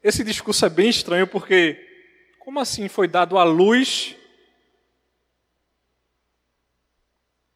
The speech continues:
E ele entrou num mundo de trevas, completamente torto e perdido. Seria muito mais, faria muito mais sentido de que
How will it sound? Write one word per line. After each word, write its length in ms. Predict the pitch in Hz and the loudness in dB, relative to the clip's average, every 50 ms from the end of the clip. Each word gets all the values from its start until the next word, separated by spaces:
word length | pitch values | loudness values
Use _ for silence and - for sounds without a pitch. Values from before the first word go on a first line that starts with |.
| _ _ _ _ _ _ _ _ _ _ _ _ _ _ _ _ _ _ _ _ _ _ _ _ _ _ _ | _ _ _ _ _ _ _ _ _ _ _ _ _ _ _ _ _ _ _ _ _ _ _ _ _ _ _
E 60 | 151 | -14
ele 260 | 160 170 180 190 202 _ | -14 -12 -12 -14 -16 _
entrou 380 | - 170 170 165 - - 151 165 | -14 -14 -14 -8 -6 -4 -4 -4
num 100 | 170 160 | -4 -6
mundo 240 | 147 156 151 147 147 | -8 -8 -8 -8 -10
de 100 | 147 151 | -10 -12
trevas, 840 | - _ - - 131 143 147 147 151 147 147 - - - - - - _ _ _ _ _ _ _ _ _ _ _ _ _ _ | -20 _ -8 -4 -4 -2 -2 -4 -6 -8 -8 -10 -12 -12 -14 -16 -18 _ _ _ _ _ _ _ _ _ _ _ _ _ _
completamente 580 | _ - 147 - 170 165 - 156 156 156 - 165 | _ -10 -4 -4 -4 -4 -4 -6 -6 -8 -10 -10
torto 400 | - _ - 147 151 160 - - | -14 _ -2 -2 -2 -2 -2 -10
e 40 | - | -4
perdido. 500 | - 156 143 139 123 120 113 117 113 - _ _ _ _ _ _ _ _ _ _ _ _ _ _ _ _ _ | -4 -2 -2 -2 -4 -6 -8 -10 -14 -20 _ _ _ _ _ _ _ _ _ _ _ _ _ _ _ _ _
Seria 340 | _ - - 147 147 160 151 | _ -12 -10 -6 -4 -4 -6
muito 320 | 139 139 170 214 - 233 | -4 -6 -10 -8 -8 -8
mais, 380 | 208 190 170 170 180 185 180 - | -6 -4 -4 -4 -4 -6 -8 -12
faria 280 | - - 151 151 160 | -4 -4 0 0 0
muito 300 | 151 147 160 214 - 285 | 0 -2 -4 -6 -6 -6
mais 200 | 240 220 214 208 | -6 -4 -4 -4
sentido 600 | - - 202 175 - _ 147 143 160 160 180 220 - _ _ _ _ _ _ | -4 -6 -8 -10 -10 _ -16 -16 -14 -14 -16 -16 -16 _ _ _ _ _ _
de 200 | 139 143 175 185 | _ -16 -16 -16
que 500 | - _ - 165 165 175 185 208 208 _ | -16 _ -18 -16 -16 -14 -14 -16 -18 _